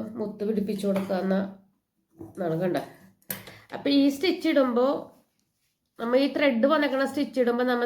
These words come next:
താഴേലേക്ക് നല്ല വശത്താണ് താഴെ വെക്കണത്. മോള് വരുന്നത് ചെറിയ നൂലിൻ്റെയാണ്, അത് മാത്രം നമ്മളൊന്ന് ശ്രദ്ധിച്ചാൽ മാത്രം മതി. അപ്പൊ ദേ ഇത്രയും നമുക്ക് കൂടുതൽ വന്ന്,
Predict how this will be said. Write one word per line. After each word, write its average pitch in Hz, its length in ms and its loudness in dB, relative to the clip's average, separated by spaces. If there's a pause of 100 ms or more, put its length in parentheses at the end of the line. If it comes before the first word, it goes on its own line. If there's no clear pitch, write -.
(120)
താഴേലേക്ക് 220 640 2 (320)
നല്ല 226 240 2
വശത്താണ് 226 540 0 (380)
താഴെ 196 320 2
വെക്കണത്. 180 500 0 (680)
മോള് 208 320 4
വരുന്നത് 233 420 4
ചെറിയ 208 260 0 (220)
നൂലിൻ്റെയാണ്, 190 580 2 (260)
അത് 202 200 -6
മാത്രം 240 260 -2
നമ്മളൊന്ന് 220 340 0
ശ്രദ്ധിച്ചാൽ 190 420 0 (100)
മാത്രം 180 240 0
മതി. 170 140 2
അപ്പൊ 196 140 -2
ദേ 226 80 6
ഇത്രയും 233 320 0
നമുക്ക് 214 300 -2
കൂടുതൽ 214 300 4
വന്ന്, 214 300 0